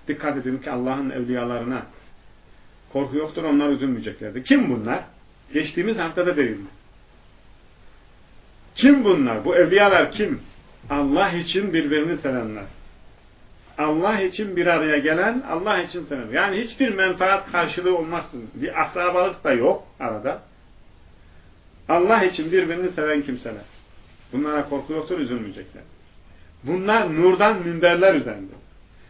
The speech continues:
Onlara en, bu nurdan minberlere en layık olanlar kim? Öncelikle Ensar'ın, o beyat eden kimseler.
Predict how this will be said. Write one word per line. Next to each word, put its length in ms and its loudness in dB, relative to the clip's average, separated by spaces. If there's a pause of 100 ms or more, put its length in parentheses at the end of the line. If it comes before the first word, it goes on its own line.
(180)
Onlara 480 4
en, 320 4 (360)
bu 320 -2
nurdan 380 4
minberlere 500 2
en 260 2
layık 280 2
olanlar 440 -2
kim? 240 -4 (1500)
Öncelikle 640 -2 (960)
Ensar'ın, 640 -2 (580)
o 200 -2
beyat 360 4
eden 280 -4
kimseler. 420 -10